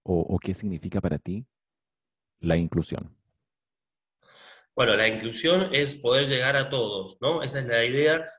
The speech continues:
Speaker 2: Nosotros tenemos un lema que también lo estamos implementando y tiene que ver con el concepto de inclusión, y es que nadie se quede atrás, ¿no? Inclusión, inclusión, podemos hablar de inclusión digital, de inclusión social, de distintos tipos de inclusión, pero la idea es ir todos juntos,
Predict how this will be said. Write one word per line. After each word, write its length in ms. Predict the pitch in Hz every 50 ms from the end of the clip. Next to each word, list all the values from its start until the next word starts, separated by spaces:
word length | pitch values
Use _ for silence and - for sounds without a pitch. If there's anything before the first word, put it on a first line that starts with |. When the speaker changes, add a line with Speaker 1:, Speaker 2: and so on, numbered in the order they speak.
| _
Speaker 2:
Nosotros 320 | - 110 - 135 127 135 135
tenemos 320 | 135 120 123 131 131 131
un 180 | 127 123 127 127
lema 400 | 139 147 156 151 160 160 170 165 - - - _ -
que 60 | 104
también 240 | 95 104 110 120 127
lo 60 | 127
estamos 360 | 127 131 120 127 127 123 123
implementando 720 | 120 117 107 101 101 104 104 101 107 107 123 127 131 135
y 80 | 131 120
tiene 200 | 120 120 123 117
que 80 | 113 117
ver 100 | 123 120
con 140 | 123 117
el 80 | 117 -
concepto 480 | 113 110 107 - - 143 139 - 120 113
de 80 | 110
inclusión, 560 | 107 107 107 107 104 - 139 143 156 170 170 - - - - _
y 80 | - 117
es 100 | 117 -
que 140 | - 131 123
nadie 260 | 135 143 143 143 139
se 180 | 139 131 117
quede 220 | - 120 120 120 120
atrás, 480 | 117 117 110 104 98 92 - - - _ 110
¿no? 240 | 127 151 160 - - - - _ _
Inclusión, 520 | 113 107 107 107 107 107 - 147 143 143 135
inclusión, 540 | 120 110 95 110 107 - 147 156 156 160
podemos 240 | 135 120 120 120 120
hablar 200 | 120 120 123 123
de 40 | 123
inclusión 340 | 113 98 104 107 - 120 120
digital, 520 | 117 110 - 113 110 - 135 135 135 127
de 60 | 120
inclusión 360 | 110 104 107 104 - 123 113 107
social, 540 | 101 107 - - 135 131 131 127 120 123 - - - - _ _ -
de 60 | 107
distintos 460 | 107 107 107 127 139 135 131 123 120 -
tipos 260 | 123 110 107 110 110
de 60 | 107
inclusión, 500 | 101 107 104 104 - 113 104 98 95 95
pero 120 | 101 101
la 140 | 104 107 107
idea 300 | 110 113 131 147 147 147
es 100 | 143 123
ir 220 | 123 117 104 104 -
todos 220 | 123 123 135 131
juntos, 600 | - 170 170 170 165 160 160 165 170 165 170 -